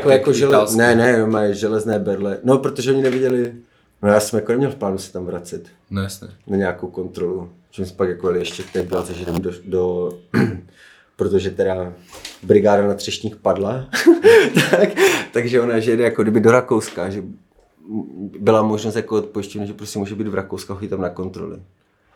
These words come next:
Speaker 2: Aha.
Speaker 1: Jenom nějak jako víc, co bylo nějakých, no, peníze navíc prostě za léky a takhle, které ti
Speaker 2: Aha.
Speaker 1: pak stejně ta pojišťovna jako proplatila, no. Takže budem tam a tam jsem dostal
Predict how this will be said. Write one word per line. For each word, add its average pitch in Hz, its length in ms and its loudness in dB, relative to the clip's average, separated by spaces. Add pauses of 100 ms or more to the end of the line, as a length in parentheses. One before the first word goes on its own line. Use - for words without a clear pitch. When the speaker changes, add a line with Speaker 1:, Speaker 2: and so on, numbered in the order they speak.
(120)
Speaker 2:
Aha. 104 100 -6
Speaker 1:
Jenom 98 160 6
nějak 92 280 0
jako 98 220 -8
víc, 92 440 -12
co 92 80 -8
bylo 92 180 -2
nějakých, 90 440 -4 (1300)
no, 98 140 4
peníze 101 380 2
navíc 92 300 -4
prostě 90 680 -6 (760)
za 98 160 -2
léky 92 280 -4
a 90 60 -8
takhle, 85 340 -10
které 87 240 -8
ti 104 60 -10
Speaker 2:
Aha. 110 60 -12
Speaker 1:
pak 98 120 -10
stejně 95 220 -8
ta 87 80 -6
pojišťovna 90 400 -10
jako 87 120 -16
proplatila, 87 580 -12
no. - 160 -18 (800)
Takže 95 180 -6
budem 98 220 2
tam 117 420 -8 (1300)
a - 80 -10
tam 107 180 2
jsem 110 180 0
dostal 101 600 -4